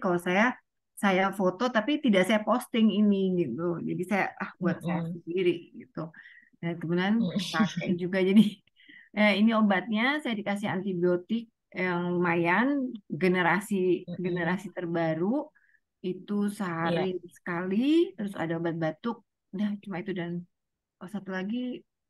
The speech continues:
Speaker 1: anti radang kalau nggak salah. Dan yang selainnya saya minum dari
Speaker 2: Iya.
Speaker 1: produk H D I.
Speaker 2: Produk H D I ya, Royal Jelly, madu, propoelik, pollen, sebagai penunjang dan mempercepat pemulihan tentunya ya, Dokter Putu. Karena
Speaker 1: Iya.
Speaker 2: memang Dokter Putu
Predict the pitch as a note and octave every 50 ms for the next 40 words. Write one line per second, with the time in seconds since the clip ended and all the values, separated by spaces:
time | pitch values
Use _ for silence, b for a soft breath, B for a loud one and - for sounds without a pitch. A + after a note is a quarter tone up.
0 | _ _ _ _ _ _ - F#3 F3+ F3 F#3 F3+ F3+ E3 D#3+ D#3 F3 F3 E3+ E3
1 | E3+ D#3+ D#3 D3 - - - - D3+ D3 D3+ D3+ - _ _ _ _ _ _ _
2 | _ - F3+ F3+ F#3 F3+ E3+ F3 F#3 F3 F3+ F3+ G#3 B3+ C#4+ C4+ - - G#3 E3+
3 | F3 G#3+ G3+ F#3+ F3+ F#3 F3+ F3+ F3+ E3+ E3+ E3 F3 E3+ E3+ D#3+ D#3+ D#3 E3 -
4 | - - - D#3+ D3+ - D3+ C#3+ - - - - D#3 - - - - F3+ - _
5 | _ _ _ _ _ _ _ _ _ _ - F#3 E3 E3 E3+ - G3 E3+ E3+ D#3
6 | D3 F3+ F3+ E3+ E3 F3+ G3 F#3 F3 E3+ E3 E3 F3+ G3 G#3 A3 A3 A3 A3 A3
7 | G3+ G3+ G3+ G3+ G3 G3 G#3+ G#3 G3 G3+ E3 D#3+ F3 D3+ E3 G3+ G#3 G#3 G#3+ G#3+
8 | G#3 - - - G3+ F#3+ G3 G#3 G3+ G3+ G3+ G3+ G3+ G3+ G3+ G#3 G#3 - b b
9 | b b b b _ - G3+ F#3 F3 E3 F3 G3+ G#3+ - G3+ G3 G3 F#3 F#3 F#3
10 | A3 A3 B3 A3+ G3+ F3+ F3+ F3+ F#3 F#3+ F#3+ - _ _ _ _ _ _ _ _
11 | _ _ - F#3+ F#3+ F#3 G3+ G3+ - - G3+ G3 - G3+ F#3+ F#3 F#3 F#3 G3 A3+
12 | A#3+ G#3+ G3+ F#3+ F#3 F3 F3 F3+ E3 E3+ E3 D#3 D3+ D#3 E3+ D#3+ - - - -
13 | - - - G3+ G3 A#3 B3+ B3 G#3+ G#3+ B3 A#3+ G3+ F#3+ G3 F#3+ - G3 -